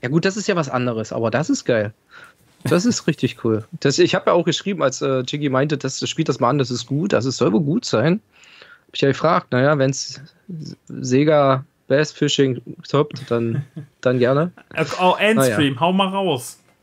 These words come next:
Speaker 2: Bitte,
Speaker 1: <laughs>
Speaker 2: Sega Bass Fishing. Wir
Speaker 1: Das wär
Speaker 2: wollen.
Speaker 1: cool, aber ohne Controller ist er halt nur halb
Speaker 2: Ja,
Speaker 1: so
Speaker 2: das
Speaker 1: cool.
Speaker 2: stimmt.
Speaker 1: Ja, und naja, wie gesagt, als zweites gibt es noch Sea of Stars. Das ist ein Knaller. Das, äh, ist auch das, was ich die Woche, wie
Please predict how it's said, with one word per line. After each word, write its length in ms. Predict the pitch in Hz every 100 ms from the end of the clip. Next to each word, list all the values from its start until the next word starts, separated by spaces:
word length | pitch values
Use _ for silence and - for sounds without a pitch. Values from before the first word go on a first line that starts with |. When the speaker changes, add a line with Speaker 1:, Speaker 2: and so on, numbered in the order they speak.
| -
Speaker 2:
Bitte, 360 | 185 175 175 -
Speaker 1:
<laughs> 100 | 151
Speaker 2:
Sega 280 | 156 190 185
Bass 280 | 160 175 170
Fishing. 440 | 151 131 113 113 120 120 -
Wir 100 | 135
Speaker 1:
Das 240 | 143 170
wär 120 | 147
Speaker 2:
wollen. 120 | 143 117
Speaker 1:
cool, 200 | 156 147
aber 300 | - 143 143
ohne 220 | 156 185
Controller 400 | 160 139 - 147
ist 80 | 135
er 100 | 131
halt 180 | 110 117
nur 100 | 117
halb 140 | 110
Speaker 2:
Ja, 60 | 117
Speaker 1:
so 40 | 123
Speaker 2:
das 120 | 120
Speaker 1:
cool. 140 | 127
Speaker 2:
stimmt. 240 | 110 110 107 _ _ _ _ _ _ -
Speaker 1:
Ja, 320 | 123 139 120 101
und 220 | 175 185
naja, 260 | 196 185 143
wie 60 |
gesagt, 240 | 139 156 139
als 180 | 127
zweites 320 | - 147 160 -
gibt 160 | 160
es 120 | 156 143
noch 120 | 113
Sea 420 | - - 220 -
of 80 | -
Stars. 720 | - 131 123 175 202 - - _ - - _
Das 180 | 135 139
ist 200 | 143 -
ein 280 | 135 127 117
Knaller. 560 | - 123 131 127 120 135
Das, 300 | 123 117 -
äh, 220 | 127 120 117 - - - - - _
ist 180 | - 151
auch 200 | 143 131
das, 260 | - 117 -
was 180 | 110 113
ich 120 | -
die 140 | 117
Woche, 220 | 107 107 104
wie 260 | 107 107